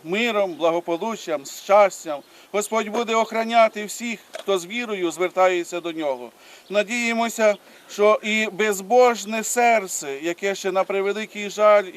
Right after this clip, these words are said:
є, Господь сокрушить своєю милістю,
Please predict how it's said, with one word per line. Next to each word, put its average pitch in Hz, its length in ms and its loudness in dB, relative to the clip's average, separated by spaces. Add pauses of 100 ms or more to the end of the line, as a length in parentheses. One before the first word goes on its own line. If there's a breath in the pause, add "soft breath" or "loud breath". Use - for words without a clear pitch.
(140)
є, 202 360 -4 (1200 soft breath)
Господь 226 540 0 (100)
сокрушить 226 720 -8 (440)
своєю 196 720 -4
милістю, 180 720 -6